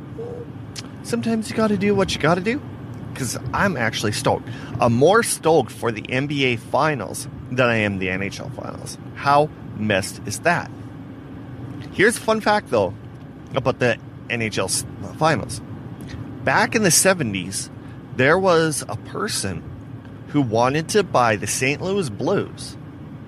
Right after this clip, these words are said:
and bring them to the Sas-, er, uh, <laughs> to Saskatchewan to create basically, like, the Saskatoon Blues or the Saskatchewan Blues. But more people in the N H L, like the Owners Association,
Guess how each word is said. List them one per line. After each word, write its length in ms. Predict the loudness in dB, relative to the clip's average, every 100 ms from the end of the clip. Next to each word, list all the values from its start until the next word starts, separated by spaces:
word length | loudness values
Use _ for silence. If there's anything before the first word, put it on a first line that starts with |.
| -16 -16 -8 0
and 180 | 0
bring 320 | 4 4 4 4
them 240 | 2 2
to 160 | -4 -4
the 80 |
Sas-, 380 | -2 -2 -2 -4 -4
er, 160 | -2 0 2 2 0 -6 -2
uh, 1200 | 2 4 4 0 -6 -18 -6 -2 0 0 2 0 -4 -10 -14
<laughs> 180 | -12 -12
to 140 | -8 -6
Saskatchewan 840 | -4 -4 0 0 0 0 0 0 -4 -10 -12 -10
to 120 | -4 -4
create 480 | 0 4 4 2 -2
basically, 480 | -4 -4 -2 0 2
like, 260 | 0 -4
the 80 | -4
Saskatoon 640 | 0 2 2 -2 0 0
Blues 340 | 0 0 0 0
or 240 | -2 -4 -6
the 60 | -6
Saskatchewan 580 | -6 -6 -4 -4 -4 -4
Blues. 240 | -2 -2 -4 -8 -8 -6
But 300 | 2 6 6 2 -16 -18 -18 -18 -16 -16 -6
more 260 | 0 2
people 400 | 2 -4 -4 2
in 120 | 2 2
the 120 | -2
N 140 | 0
H 240 | 0 0 2
L, 340 | 6 6 4 -2
like 120 | -6
the 140 | 0 2
Owners 280 | 4 2
Association, 840 | -2 -4 -4 -2 -2 -2 -2 -2